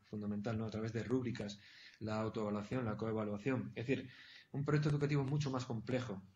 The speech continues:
que dar tres o cuatro pautas, ¿no? Y eso, como decías bien, lleva una formación. ¿Cómo la afrontamos? Nosotros en particular, eh, hemos confiado en la Fundación Maecenas, que nos está, digamos, supervisando y dirigiendo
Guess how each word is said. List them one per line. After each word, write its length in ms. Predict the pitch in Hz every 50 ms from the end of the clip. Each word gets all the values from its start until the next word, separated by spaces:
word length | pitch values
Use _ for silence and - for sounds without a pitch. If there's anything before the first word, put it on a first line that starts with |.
| _ _ _ _ _
que 180 | - - 104 104
dar 340 | 101 113 113 107 101 101 -
tres 220 | - 117 110 - 110
o 60 | 101
cuatro 260 | 117 104 101 104 -
pautas, 360 | - 107 104 101 104 98 98
¿no? 140 | 107 123 120 - - - - - -
Y 120 | - 127
eso, 180 | 143 143 156 160
como 200 | 151 143 127 123
decías 360 | 117 110 - - 120 117 110
bien, 240 | 107 113 123 127 123
lleva 220 | 110 120 123 127
una 180 | 131 123 120 113
formación. 640 | 120 120 104 104 101 - - - 120 110 98 - - - _ _ _ _ _ _
¿Cómo 180 | 143 147 156
la 80 | 156 147
afrontamos? 640 | 151 151 147 143 165 160 143 123 107 101 101 - - - - - - - - - _ _ -
Nosotros 300 | 120 120 135 156 165 165
en 100 | 156 151
particular, 760 | 160 147 147 151 147 156 151 147 151 156 151 160 156 - _ _ _ _ _ _
eh, 560 | - 120 117 117 113 110 110 107 107 107 107 107
hemos 180 | - 127 135 123
confiado 640 | - 143 120 - 127 123 123 120 139 151 151 147 - - _ _
en 420 | - 110 107 107 107 104 104 104 104
la 80 | 107
Fundación 400 | 98 - 110 104 104 110 - 120
Maecenas, 560 | 117 107 104 104 - 120 110 107 104 101 101 - - _ _ _ _ _ _ _ _ _ _ _ _ _
que 100 | 117 107
nos 160 | 107 98 95
está, 340 | 107 95 - - 127 127 127
digamos, 360 | 123 120 127 127 123 117 120
supervisando 500 | 120 101 110 104 104 101 127 123 120 113
y 40 | 104
dirigiendo 640 | 117 117 120 120 - 131 123 120 123 131 135 139